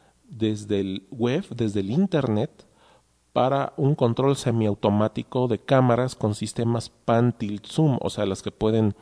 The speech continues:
cabecear hacia la izquierda, a la derecha, hacia arriba, hacia abajo y con su lente para hacer aproximación de imagen. Eh, se le puede utilizar para seguridad en,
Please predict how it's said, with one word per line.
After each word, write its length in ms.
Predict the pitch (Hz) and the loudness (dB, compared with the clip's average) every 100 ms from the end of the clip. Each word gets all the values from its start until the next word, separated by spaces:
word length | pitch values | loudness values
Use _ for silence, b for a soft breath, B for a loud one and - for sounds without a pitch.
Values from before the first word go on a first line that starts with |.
| B B | B B
cabecear 560 | - 104 98 - 107 110 | 0 0 0 -2 -2 0
hacia 220 | 98 104 | -2 -4
la 60 | 95 | -6
izquierda, 440 | - 110 113 117 | -6 -2 0 0
a 40 | 98 | 0
la 120 | 92 | -2
derecha, 480 | 98 113 - 123 123 B B - | -2 -2 -2 -4 -4 B B -8
hacia 300 | 104 - 98 | -6 -2 -2
arriba, 300 | 92 110 107 | -2 -4 -6
hacia 200 | - 98 | -8 -4
abajo 460 | 104 123 147 139 - | -2 0 0 -2 -4
y 140 | 139 | -12
con 360 | - 113 120 117 | 2 6 8 6
su 320 | 127 120 123 | 4 2 2
lente 400 | - 110 107 107 | 2 4 4 2
para 240 | - 95 90 | 0 -2 -2
hacer 220 | - 107 | -4 -4
aproximación 760 | - 101 - 104 92 - 92 | -2 -6 -4 -6 -6 -6 -6
de 60 | 90 | -4
imagen. 500 | 101 110 117 101 87 - B B B B B B B B _ - | -2 0 0 -4 -6 -10 B B B B B B B B _ -8
Eh, 240 | 117 110 | -4 -4
se 160 | 110 107 | -2 -2
le 80 | 104 | 2
puede 180 | 147 | 4
utilizar 460 | 139 - 104 - 107 | 4 0 -4 -4 -4
para 340 | - 95 80 | -2 -2 -4
seguridad 580 | 85 117 101 95 98 104 | -6 -6 -4 -2 0 0
en, 380 | 101 92 - - | 0 -2 -4 -14